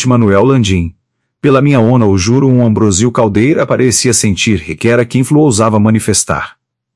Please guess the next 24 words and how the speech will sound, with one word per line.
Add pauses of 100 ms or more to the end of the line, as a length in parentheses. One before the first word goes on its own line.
(220)
Dava-se
visivelmente
uma
luta
em
seu
ânimo. (640)
Rui
Gonçalo
também
hesitava. (680)
De
súbito,
como
movidos
por
impulso
comum, (540)
atiraram-se
aos
braços
um
do
outro.